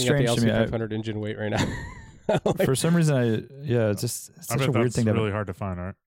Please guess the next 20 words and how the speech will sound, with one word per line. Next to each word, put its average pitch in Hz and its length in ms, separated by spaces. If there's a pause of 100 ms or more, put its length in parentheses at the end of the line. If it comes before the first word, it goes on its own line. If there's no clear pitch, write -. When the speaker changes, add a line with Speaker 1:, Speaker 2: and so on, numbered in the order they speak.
(140)
Speaker 2:
M 135 200
three 135 160
Speaker 1:
I 139 80
Speaker 2:
with 127 100
a - 40
Speaker 1:
know. 110 80
Speaker 2:
V 110 180
eight 95 220 (160)
is, 90 240 (360)
does 101 220
not 113 180
feel 107 220
good. 92 360 (240)
Does 110 160
not 117 100
feel 104 140
right 98 200
to 90 100
me. 87 180 (1040)
Just - 220